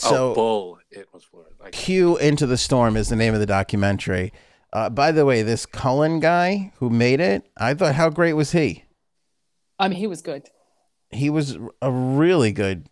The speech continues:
Speaker 2: document. I don't know what else he's done, but I was so impressed with him. He, everything.
Speaker 1: Is
Speaker 3: Yeah.
Speaker 1: he in the, the documentary?
Speaker 2: Uh, yeah, a little bit. He, he's in it a little bit.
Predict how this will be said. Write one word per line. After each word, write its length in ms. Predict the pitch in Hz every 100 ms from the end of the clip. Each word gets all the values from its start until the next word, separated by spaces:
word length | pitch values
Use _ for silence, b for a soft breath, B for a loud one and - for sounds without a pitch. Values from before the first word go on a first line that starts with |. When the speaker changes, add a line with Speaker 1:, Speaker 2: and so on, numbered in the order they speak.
| _ 104
Speaker 2:
document. 440 | 98 95 98 104
I 100 | 120
don't 140 | 165
know 100 | 185
what 180 | 139 127
else 180 | 143 131
he's 180 | 113 104
done, 260 | 120 127 101
but 120 | 98
I 100 | 123
was 160 | 110
so 320 | - - 143 135
impressed 420 | 101 123 127 -
with 140 | 85
him. 200 | 95 78
He, 120 | 101 -
everything. 640 | 107 135 143 147 127 117 - b b _ -
Speaker 1:
Is 140 | - 190
Speaker 3:
Yeah. 100 | 175
Speaker 1:
he 60 |
in 80 | 120
the, 220 | 127 131 143 _ _ _
the 220 | 139 131 123
documentary? 460 | - 131 135 147 151 _ -
Speaker 2:
Uh, 60 |
yeah, 300 | 180 226 196
a 40 | 196
little 200 | 208 170
bit. 240 | 156 - -
He, 160 | 160 -
he's 180 | 147 151
in 100 | 170 156
it 20 |
a 60 | 143
little 240 | 127 113
bit. 200 | 113 117